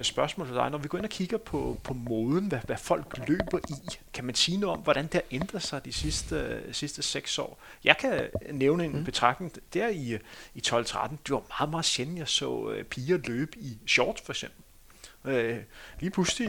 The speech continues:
Speaker 1: øh, nu her er det jo meget normalt, at man sommer ser piger løbe i, i shorts, og så det, på den måde er det lige pludselig blevet normalt.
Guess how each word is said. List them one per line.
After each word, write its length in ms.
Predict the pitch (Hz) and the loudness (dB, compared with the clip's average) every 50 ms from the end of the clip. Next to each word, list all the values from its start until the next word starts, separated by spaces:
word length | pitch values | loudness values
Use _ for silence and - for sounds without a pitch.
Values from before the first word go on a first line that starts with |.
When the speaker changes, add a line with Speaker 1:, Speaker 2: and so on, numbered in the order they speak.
| 151 | 4
Speaker 1:
øh, 260 | 127 110 101 - - 127 | 2 2 2 -2 -2 -2
nu 120 | 143 160 - | -2 0 2
her 80 | 220 | 2
er 80 | 151 - | 2 2
det 80 | - - | 0 -2
jo 300 | 85 - - - - 98 | -4 -6 -10 -12 -2 4
meget 200 | 117 147 247 285 | 8 8 8 8
normalt, 420 | 262 - 117 107 - - - - - - | 8 6 6 6 6 0 -4 -8 -10 -8
at 140 | - 135 127 | -8 -4 2
man 160 | 123 120 113 110 104 | 2 2 2 2 -2
sommer 340 | 107 - - 120 123 139 139 | -4 -2 -2 0 0 0 -2
ser 300 | 120 - 131 123 110 104 | -2 -2 -2 -2 -2 -2
piger 280 | 104 - - 123 127 135 | -4 -6 -6 -4 -4 -4
løbe 280 | 131 120 117 110 - 117 | -2 -4 -6 -4 -6 -8
i, 40 | 113 - | -8 -6
i 80 | - 117 | -2 -2
shorts, 400 | - - 113 113 127 131 - - | 0 0 0 0 -2 -4 -6 -8
og 60 | 120 | -8
så 140 | - - 139 | -8 -8 -8
det, 100 | 135 - | -6 2
på 80 | - | 4
den 140 | 156 190 240 | 6 6 6
måde 180 | 220 180 170 156 | 6 6 6 6
er 40 | 131 | 6
det 140 | 117 113 | 4 2
lige 100 | 117 180 | 0 0
pludselig 360 | 196 - 160 156 - - 165 - | 0 0 -2 -2 -2 -4 -6 -6
blevet 300 | - 117 113 107 101 87 | -4 -6 -6 -6 -6 -6
normalt. 560 | 110 113 120 - - 302 294 - - - | 4 4 6 6 4 0 -6 -8 -12 -12